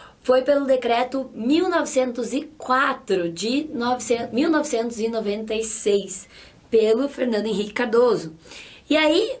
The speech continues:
o que que objetivou essa política? Então foi estancar a banalização da morte, tanto no trânsito, quanto nos prontos-socorros, quanto nos presídios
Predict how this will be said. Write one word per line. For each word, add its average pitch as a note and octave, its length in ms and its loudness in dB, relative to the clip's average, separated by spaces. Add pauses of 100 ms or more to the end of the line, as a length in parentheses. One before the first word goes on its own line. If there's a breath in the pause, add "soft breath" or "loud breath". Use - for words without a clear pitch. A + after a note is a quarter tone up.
o B3+ 100 -2
que - 340 0
que E4 200 2
objetivou C#4+ 1120 0 (500)
essa A3 300 0
política? A#3 680 -6 (680 loud breath)
Então D4 180 2
foi B3 260 2
estancar C4+ 640 0
a D#4+ 80 0
banalização C4 880 0
da B3 120 2
morte, G#3 720 0 (240)
tanto C4+ 300 0
no A3 160 -4
trânsito, A3 680 0
quanto G#3+ 300 -6
nos G#3 120 -4
prontos-socorros, G3+ 1000 -2 (320 loud breath)
quanto A#3+ 260 0
nos A#3 160 -4
presídios G3+ 1000 -2